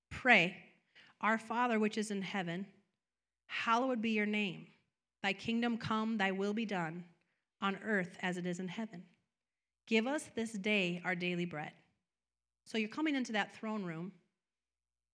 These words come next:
You're entering in through praise and worship. You're coming into that throne room to receive your daily bread, what it is you need. "Forgive us our debts,"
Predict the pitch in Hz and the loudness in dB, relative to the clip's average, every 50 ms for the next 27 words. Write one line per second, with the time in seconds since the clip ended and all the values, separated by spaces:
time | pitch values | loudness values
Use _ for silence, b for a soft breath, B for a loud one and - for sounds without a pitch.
0 | _ _ _ _ _ _ _ - 202 196 190 220 214 - 240 240 240 226 196 190 | _ _ _ _ _ _ _ -8 -4 -2 -2 -2 -2 -2 -2 -2 -2 -2 -2 -2
1 | 202 214 - - 202 180 175 175 - 196 170 175 190 220 233 220 180 170 180 - | -4 -6 -6 -6 -8 -8 -8 -8 -6 -4 -4 -4 -4 -6 -6 -6 -6 -8 -8 -10
2 | - 285 285 - _ _ _ _ _ _ _ _ _ _ _ _ _ _ _ _ | -10 -12 -12 -14 _ _ _ _ _ _ _ _ _ _ _ _ _ _ _ _
3 | _ _ _ _ _ _ _ _ _ _ _ _ - 226 220 208 - 247 240 269 | _ _ _ _ _ _ _ _ _ _ _ _ -4 -4 -4 -2 -2 -4 -2 0
4 | 269 285 277 269 262 262 262 254 - 208 202 196 196 196 190 196 202 196 - - | 0 0 0 -2 -2 -4 -4 -6 -8 -10 -8 -6 -6 -6 -6 -6 -8 -8 -8 -8
5 | 202 208 202 202 - - - 262 277 254 202 202 208 - - - _ _ _ _ | -6 -6 -6 -8 -10 -12 -10 -8 -8 -6 -6 -8 -8 -10 -16 -20 _ _ _ _
6 | _ _ - 196 190 175 180 160 165 185 233 233 202 190 170 180 208 208 185 180 | _ _ -6 -6 -4 -4 -4 -4 -4 -4 -4 -6 -6 -4 -4 -4 -4 -4 -4 -4
7 | 190 196 190 196 190 196 226 240 220 175 151 160 175 - _ _ _ _ _ _ | -4 -4 -4 -4 -6 -6 -6 -6 -4 -4 -6 -8 -10 -14 _ _ _ _ _ _
8 | _ _ _ _ _ _ B B B B B - - 233 208 202 240 240 262 302 | _ _ _ _ _ _ B B B B B -2 0 0 2 4 2 2 2 2
9 | 302 - 311 294 277 208 180 165 185 220 - - - - - | 0 0 0 0 0 0 0 0 -2 -2 -4 -10 -16 -16 -16